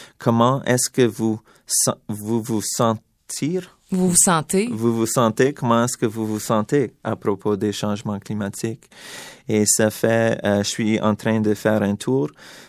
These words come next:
Speaker 1: euh, une tournée à travers le Canada et j-, j'ai demandé cette question peut-être maintenant à peut-être mille personnes ou douze, douze cents personnes ou quinze cents personnes. J'ai pas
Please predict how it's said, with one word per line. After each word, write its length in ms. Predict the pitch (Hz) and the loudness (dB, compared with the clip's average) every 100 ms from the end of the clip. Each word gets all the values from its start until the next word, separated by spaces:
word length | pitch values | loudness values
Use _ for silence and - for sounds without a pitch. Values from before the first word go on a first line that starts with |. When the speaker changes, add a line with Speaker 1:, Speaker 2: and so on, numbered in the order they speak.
| - | -6
Speaker 1:
euh, 180 | 104 101 | -2 0
une 120 | 101 | -2
tournée 360 | - 117 107 113 | 0 2 4 4
à 120 | 110 | 0
travers 360 | - 104 107 110 | 0 0 2 2
le 120 | 107 | 0
Canada 600 | - 104 101 120 135 165 | -2 0 2 2 0 -2
et 180 | - 104 | -2 -2
j-, 240 | 98 - - | -2 -6 -8
j'ai 180 | 107 110 | -2 -2
demandé 480 | 110 117 117 110 113 | 2 2 4 4 2
cette 160 | - | 0
question 540 | - 110 - - 110 117 | -2 -2 -2 -2 -2 0
peut-être 480 | 107 92 107 101 - | -2 0 0 -2 -4
maintenant 480 | 113 104 107 104 110 - | -6 -4 -2 -2 -4 -4
à 400 | 104 107 107 123 - _ - - - - _ _ _ | -4 -4 -4 -8 -14 _ -20 -20 -20 -20 _ _ _
peut-être 600 | 98 - 107 104 - - - | -4 2 2 2 -2 -10 -2
mille 280 | 107 113 | 0 0
personnes 640 | 123 123 107 - 117 131 120 | 0 -4 -2 0 2 2 0
ou 80 | 98 | 2
douze, 380 | 107 110 110 - | 2 2 0 -6
douze 320 | 107 110 110 | -2 -2 -2
cents 220 | 110 110 | -2 -2
personnes 560 | 110 110 - 110 120 113 | -2 -6 -6 -6 -4 -4
ou 60 | |
quinze 280 | - 110 107 | -4 -2 -2
cents 200 | - 110 | -2 -4
personnes. 540 | 110 104 - 113 123 | -2 -2 0 0 0
J'ai 160 | 127 101 | -2 -4
pas 300 | 107 117 113 | -2 -2 -2